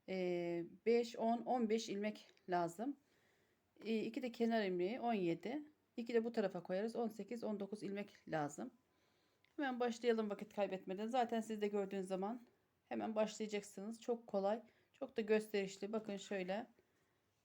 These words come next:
Bu çok kalın bir ip. Şöyle bim'den alınan iplerden.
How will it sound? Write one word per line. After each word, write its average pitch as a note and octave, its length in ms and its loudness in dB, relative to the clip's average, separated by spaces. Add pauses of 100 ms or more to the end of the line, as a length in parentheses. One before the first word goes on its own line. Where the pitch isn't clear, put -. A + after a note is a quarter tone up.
Bu B3 260 -4
çok - 260 -4
kalın G3+ 300 2
bir F#3+ 140 -4
ip. - 200 -8 (680)
Şöyle G3+ 500 -6
bim'den G#3 380 -2
alınan F#3+ 400 -4
iplerden. F#3 680 -6